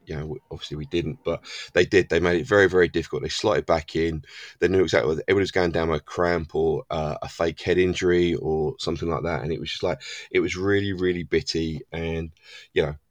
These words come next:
Pope, I think, took sixty-two seconds over a goal kick. I mean, this is another thing as well. Refs have got to, refs have got to stop this kind of time wasting and by giving the yellow card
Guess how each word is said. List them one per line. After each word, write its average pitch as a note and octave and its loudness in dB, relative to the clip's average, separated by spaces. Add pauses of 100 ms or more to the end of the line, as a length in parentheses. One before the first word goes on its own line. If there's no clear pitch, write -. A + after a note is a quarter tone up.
(220)
Pope, G#2+ 6
I F2 0
think, - -2
took - 0
sixty-two - -4
seconds F2+ -2
over E2+ -2
a E2 0
goal D#2+ -2
kick. - -6 (160)
I E2+ -10
mean, F#2 -2
this - -4
is A2 2
another F#2+ 0
thing F2 -6
as D#2+ -4
well. F2 2
Refs F#2 2
have F#2 -8
got D2 2
to, - -16 (240)
refs G#2 6
have A2+ 0
got - 4
to - -4
stop - 0
this F2+ -2
kind F2+ 0
of E2 -2
time F2+ 0
wasting E2+ -2
and D#2 -2
by E2 0
giving F2 -2
the F2 2
yellow E2+ 2
card F2 0